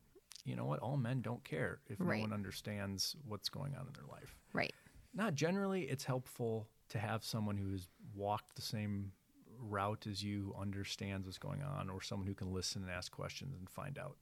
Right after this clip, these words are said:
Speaker 2: Mm-hmm.
Speaker 1: "Here's how I'm doing, here's how I'm thinking."
Speaker 2: Right.
Speaker 1: Um, I have a friend that understands. Uh, let's do two more.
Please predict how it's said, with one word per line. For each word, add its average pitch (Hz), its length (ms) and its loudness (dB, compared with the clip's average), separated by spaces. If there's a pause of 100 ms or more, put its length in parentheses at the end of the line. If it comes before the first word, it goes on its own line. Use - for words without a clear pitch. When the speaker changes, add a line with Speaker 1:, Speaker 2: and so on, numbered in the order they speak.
(320)
Speaker 2:
Mm-hmm. 180 200 10
Speaker 1:
"Here's 131 120 12
how 131 80 6
I'm 123 80 6
doing, 104 380 2
here's 98 180 0
how 101 60 -2
I'm 90 60 -4
thinking." 98 460 -6 (240)
Speaker 2:
Right. 175 220 0 (260)
Speaker 1:
Um, - 200 -4
I - 60 -2
have 50 100 -4
a - 40 -8
friend - 280 -4
that 50 60 -4
understands. - 560 -6 (600)
Uh, 156 140 8
let's 202 160 8
do 214 120 6
two 202 160 8
more. 143 280 10